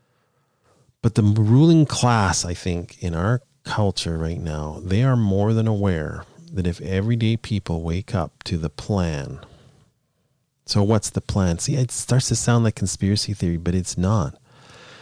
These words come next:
It's build back better, and it's, it's you'll own nothing and you'll be happy, and it's, there's too many people on the earth, and it's, oh, let's look to the future of transhumanism.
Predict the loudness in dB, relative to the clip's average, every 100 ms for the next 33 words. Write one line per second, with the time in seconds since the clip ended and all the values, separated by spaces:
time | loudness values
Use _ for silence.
0 | -20 -20 -20 -2 2 2 -2 -12 -8 2
1 | 4 4 4 2 0 0 2 4 4 2
2 | -2 -4 -4 -4 -4 -4 -6 -8 -14 -8
3 | -8 -8 -8 0 2 4 4 4 2 0
4 | 0 0 0 0 -2 -4 -4 -2 -2 -2
5 | -4 -4 -4 -4 -4 -4 -10 -12 -20 -20
6 | -6 -4 -2 2 4 4 2 0 2 4
7 | 4 2 2 2 0 -2 -2 -2 -4 -2
8 | 2 4 4 4 2 0 0 -2 0 -4
9 | -2 -2 -2 0 -2 -2 -2 0 0 0
10 | 0 2 2 0 -4